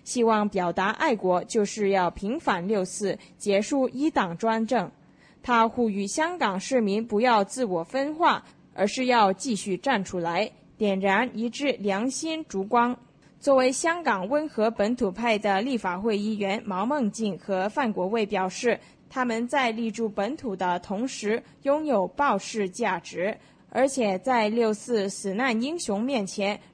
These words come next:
任何政治争议都是非常渺小的，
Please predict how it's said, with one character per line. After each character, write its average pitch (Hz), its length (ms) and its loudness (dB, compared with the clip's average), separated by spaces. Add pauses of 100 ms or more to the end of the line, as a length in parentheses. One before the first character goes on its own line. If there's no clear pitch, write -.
(100)
任 247 240 4
何 214 200 2
政 240 260 0
治 202 160 -2
争 320 300 -2
议 294 220 -2
都 226 340 0
是 220 240 -6
非 247 200 -2
常 202 240 -6
渺 202 280 0
小 190 260 -2
的， 180 260 -4